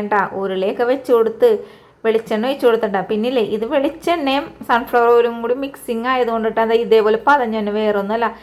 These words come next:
വെളിച്ചെണ്ണയാണെന്നും പറഞ്ഞുകൊണ്ട് ഞാൻ എന്ത് ചെയ്യുന്ന, വെളിച്ചെണ്ണ കുപ്പി കൊണ്ടുപോയിട്ട് സൺഫ്ലവർ ഓയിൽ പൊട്ടിച്ച് കുറച്ച് ഒഴിച്ചുള്ളൂ. അപ്പം തന്നെ ഓർത്ത്, "അയ്യോ, ഇത് സൺഫ്ലവർ ആണല്ലോ" എന്നോർത്ത്. അങ്ങനെ പിന്നെ മാറ്റിക്കളഞ്ഞു. അതാണ് ഈ പതഞ്ഞു വന്നത്. അപ്പോൾ ദേ ചിക്കനൊക്കെ ഇട്ട് കൊടുത്തിട്ടുണ്ട് കേട്ടോ ഇതിലേക്ക്.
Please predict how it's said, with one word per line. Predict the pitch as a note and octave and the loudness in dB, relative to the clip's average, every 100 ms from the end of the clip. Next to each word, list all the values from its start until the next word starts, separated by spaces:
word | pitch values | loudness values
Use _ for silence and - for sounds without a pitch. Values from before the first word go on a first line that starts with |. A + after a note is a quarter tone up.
| - C#4 - A3+ | -20 -20 -4 2
വെളിച്ചെണ്ണയാണെന്നും | A3+ A3 - A3 C4 C#4+ C4+ B3+ | 4 2 0 0 0 0 0 2
പറഞ്ഞുകൊണ്ട് | B3 A#3+ B3 C4 | 2 2 -2 0
ഞാൻ | B3 A#3 | 0 2
എന്ത് | A#3 | 4
ചെയ്യുന്ന, | A#3 B3 A3+ | 4 2 -2
വെളിച്ചെണ്ണ | A3 G#3+ G#3+ | -2 -2 -2
കുപ്പി | A3 A3 G#3+ | 0 0 0
കൊണ്ടുപോയിട്ട് | C4 B3+ A#3 G#3+ B3 A#3 | -2 0 -2 0 0 0
സൺഫ്ലവർ | A3+ G#3+ A3+ G#3+ G#3 | -2 0 2 4 4
ഓയിൽ | A3 C#4+ | 4 0
പൊട്ടിച്ച് | C#4+ C4+ - | -2 -6 -4
കുറച്ച് | E4+ E4 E4 - B4+ | -2 -2 2 6 6
ഒഴിച്ചുള്ളൂ. | - A#3 G3+ G3+ | 6 4 2 0
അപ്പം | - A3+ C#4 | -4 -8 -6
തന്നെ | C#4 | -6
ഓർത്ത്, | B3+ A#3+ | -6 -6
"അയ്യോ, | A3 G3 B3 | -6 -6 -6
ഇത് | A3+ C4 | -4 -4
സൺഫ്ലവർ | B3 B3 G#3+ G#3 | -2 2 4 4
ആണല്ലോ" | G#3 G#3 G3 | 2 2 0
എന്നോർത്ത്. | F#3+ F#3+ F#3 - - - - - A3 | -4 -6 -8 -8 -20 -20 -14 -2 0
അങ്ങനെ | G3+ G3 C#4+ | 0 -2 -2
പിന്നെ | C#4 C#4+ | 0 2
മാറ്റിക്കളഞ്ഞു. | C#4+ C#4 G#3 G#3+ G#3 G3+ | 2 0 -4 -2 0 2
അതാണ് | C#4+ C4+ | 2 2
ഈ | C4+ | 2
പതഞ്ഞു | C#4 A#3+ G3+ G#3 | 2 2 0 -2
വന്നത്. | G#3 F#3 - - - _ _ G3 | -2 -4 -6 -10 -20 _ _ -8
അപ്പോൾ | G3+ G#3 A#3 | -4 -2 -2
ദേ | A#3+ - | -4 -4
ചിക്കനൊക്കെ | B3 - B3+ E4+ E4+ | -10 -4 -4 -2 -4
ഇട്ട് | E4 B3 | 4 6
കൊടുത്തിട്ടുണ്ട് | A3+ A3 - G3 F#3+ | 6 0 -4 -6 -4
കേട്ടോ | F#3 G3+ | 0 0
ഇതിലേക്ക്. | G3 F#3 F#3 | 0 -4 -2